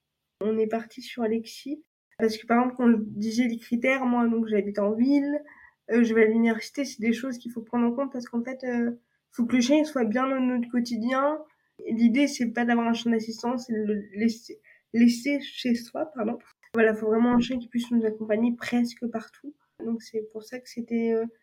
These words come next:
comme ça avec Lexi. Après, moi, je précise aussi, quand c'est pour un enfant handicapé, c'est le parent qui fait la demande.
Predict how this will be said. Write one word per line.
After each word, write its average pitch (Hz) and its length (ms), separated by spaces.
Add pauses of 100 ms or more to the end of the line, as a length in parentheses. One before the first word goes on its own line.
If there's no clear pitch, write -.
(240)
comme 247 160
ça 294 160
avec 269 280
Lexi. 262 340
Après, 262 300
moi, 285 140
je - 120
précise 277 440
aussi, 285 480 (640)
quand 294 120
c'est 294 180
pour 262 120
un 240 180
enfant 247 260
handicapé, 240 480
c'est - 160
le 214 160
parent 240 300
qui 254 160
fait 240 140
la 233 120
demande. 262 300